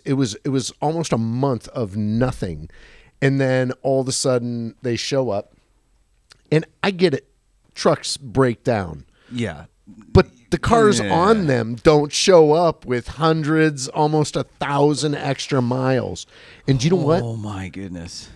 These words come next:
Speaker 1: This is why I don't mind talking about this one client. Prince Aubrey was a gentleman.
Speaker 2: Hmm.
Speaker 1: This guy,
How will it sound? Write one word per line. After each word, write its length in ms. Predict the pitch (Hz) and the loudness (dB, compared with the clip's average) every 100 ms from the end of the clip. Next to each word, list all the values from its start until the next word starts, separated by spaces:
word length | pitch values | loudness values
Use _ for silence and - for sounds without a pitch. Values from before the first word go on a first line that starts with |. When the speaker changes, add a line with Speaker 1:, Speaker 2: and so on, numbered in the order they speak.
| - - | -20 -2
Speaker 1:
This 320 | 113 - - | 4 4 2
is 140 | 165 | -6
why 160 | 165 160 | -4 0
I 20 | |
don't 180 | 160 147 | 0 0
mind 260 | 151 143 | -2 -2
talking 340 | 143 135 139 151 | -2 -2 -2 0
about 400 | 135 131 - 127 | 0 0 -2 0
this 200 | 131 - | 0 0
one 200 | 135 131 | -2 -2
client. 420 | - 123 127 139 - _ _ _ _ _ - | -2 0 0 0 -8 _ _ _ _ _ -8
Prince 340 | - 151 - | -2 -2 0
Aubrey 640 | 147 131 135 147 156 160 - _ _ _ _ | -2 0 -2 -2 -2 -2 -8 _ _ _ _
was 200 | 110 113 | -2 0
a 60 | 110 | -2
gentleman. 640 | 92 107 95 90 80 73 - _ _ _ | -4 -4 -4 -6 -8 -12 -18 _ _ _
Speaker 2:
Hmm. 260 | 113 101 82 | -4 -4 0
Speaker 1:
This 200 | 147 - | -2 0
guy, 340 | 160 139 135 | -2 -2 -2